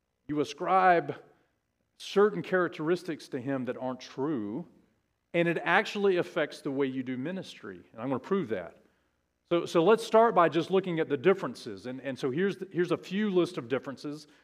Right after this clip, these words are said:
This isn't all-inclusive, but the rider in Revelation chapter six and verse two has a bow. His, his instrument of war is a bow.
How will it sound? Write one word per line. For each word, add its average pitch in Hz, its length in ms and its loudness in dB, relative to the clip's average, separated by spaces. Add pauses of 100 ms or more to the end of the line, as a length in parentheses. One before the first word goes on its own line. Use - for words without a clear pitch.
(120)
This 196 180 4
isn't 185 220 2
all-inclusive, 156 800 2 (260)
but 185 120 6
the 180 80 4
rider 214 420 6
in 190 140 2
Revelation 202 500 4
chapter 165 260 0
six 226 300 -2
and 160 100 0
verse 156 200 0
two 233 240 -2
has 170 200 2
a 156 60 2
bow. 131 640 0 (880)
His, 180 260 4
his 147 320 2
instrument 202 600 2
of 131 140 -2
war 185 420 6
is 151 180 0
a 156 60 2
bow. 185 800 4